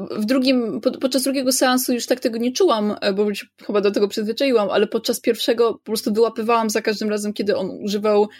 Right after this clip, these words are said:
albo tego samego zdania, albo nawet części tego samego zdania, bo on cały czas mówił,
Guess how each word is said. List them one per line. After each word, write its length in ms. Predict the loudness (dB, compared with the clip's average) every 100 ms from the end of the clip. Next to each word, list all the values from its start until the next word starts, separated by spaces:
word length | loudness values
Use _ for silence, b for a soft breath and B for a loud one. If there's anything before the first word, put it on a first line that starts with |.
| B B _ 0
albo 240 | 0 2
tego 220 | 2 2
samego 360 | 2 2 2 0
zdania, 360 | 2 0 2
albo 160 | 0 0
nawet 260 | 0 -2 -4
części 420 | -2 0 0 0
tego 220 | 2 2
samego 380 | 0 -2 0 2
zdania, 320 | 2 2 2
bo 160 | 2 -2
on 100 | 0
cały 200 | 0 2
czas 180 | 2
mówił, 240 | 0 0